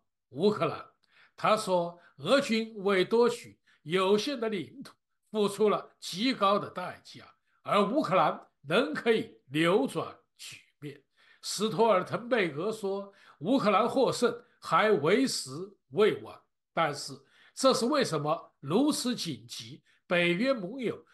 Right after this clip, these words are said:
现在需要真正兑现他们的承诺，将我们那些承诺变成实战，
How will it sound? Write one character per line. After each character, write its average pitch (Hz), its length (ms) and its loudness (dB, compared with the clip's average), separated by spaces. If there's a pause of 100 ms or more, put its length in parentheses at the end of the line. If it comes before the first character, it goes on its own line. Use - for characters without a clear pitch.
(100)
现 208 300 0
在 170 160 4
需 202 200 -2
要 170 100 6
真 208 320 -2
正 226 260 -2 (160)
兑 202 220 4
现 - 420 -4
他 214 300 2
们 175 160 -8
的 - 60 -18 (120)
承 - 260 -16 (200)
诺， 151 260 -18 (320)
将 247 300 2
我 185 120 4
们 226 160 2
那 226 160 6
些 185 200 -2
承 165 400 -6
诺 - 260 -8 (160)
变 202 260 2
成 185 220 -4
实 185 340 -6
战， 240 240 0